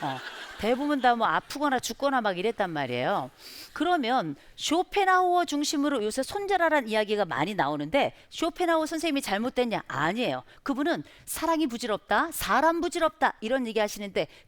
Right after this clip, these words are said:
그때 그분의 시절엔 그 말이 맞았어요. 그러나 지금은 맞지 않습니다. 왜냐? 그때만 해도 우리가 평균 수명이 육십이 안 됐던 때예요.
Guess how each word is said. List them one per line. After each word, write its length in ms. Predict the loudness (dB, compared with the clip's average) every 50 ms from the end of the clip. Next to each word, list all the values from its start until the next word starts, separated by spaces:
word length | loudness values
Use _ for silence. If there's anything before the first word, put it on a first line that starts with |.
| _ _
그때 680 | -2 -2 -2 -2 -2 _ _ _ 2 4 6 6 4 4 0
그분의 440 | -4 -4 -2 0 0 2 2 2 2
시절엔 400 | 0 0 0 2 2 2 0 0
그 80 | -2
말이 260 | 0 0 2 0 0
맞았어요. 640 | 0 2 2 2 2 2 0 -2 -2 -4 -2 -2 -2 -4 -10 -16
그러나 260 | -8 -6 -4 -2 -2 -4
지금은 460 | -4 -4 -4 -4 -4 -4 -4 -2 -2
맞지 320 | -2 -2 -4 -4 -6 -6 -6
않습니다. 540 | -4 -4 -6 -6 -6 -6 -6 -6 -6 -6 -2
왜냐? 480 | -2 -2 0 0 2 2 2 0 0 -2 -8 _ _ _ _ _ _ _ _ _ _ -20 -20 -20 _ -20 -20 -20 -20 -16 _
그때만 560 | -4 -4 -4 0 0 0 2 2 2 0 0
해도 360 | 0 -2 0 2 0 0 0 -2 -10 -20 -20 -12
우리가 380 | _ -6 -2 2 2 2 2 0 -4 -12 -8
평균 320 | -6 -6 -4 -4 -4 -4
수명이 300 | -2 -2 -2 -2 -2 -4
육십이 300 | -6 -4 -4 -4 -2 -2 -2
안 120 | -2 -2
됐던 300 | -4 -4 -4 -4 -6 -6
때예요. 320 | -6 -8 -6 -6 -8 -8